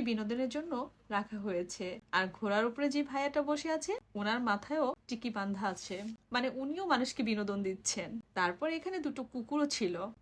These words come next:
কিন্তু কুকুর দেখে আমি অনেক বেশি ভয় পাচ্ছিলাম। এরপর আমরা এই পাশের প্রাণী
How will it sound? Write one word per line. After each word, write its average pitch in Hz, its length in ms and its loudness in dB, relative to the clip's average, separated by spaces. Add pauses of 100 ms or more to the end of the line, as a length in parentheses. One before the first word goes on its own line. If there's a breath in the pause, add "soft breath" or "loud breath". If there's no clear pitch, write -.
কিন্তু 240 280 -4
কুকুর 254 320 -4
দেখে 302 160 -2 (100)
আমি 240 200 2
অনেক 226 240 2
বেশি 220 240 -2
ভয় 196 240 0
পাচ্ছিলাম। 175 520 -4 (340)
এরপর 247 260 0 (120)
আমরা 269 220 6 (320)
এই 220 140 0
পাশের 240 360 -2
প্রাণী 196 260 0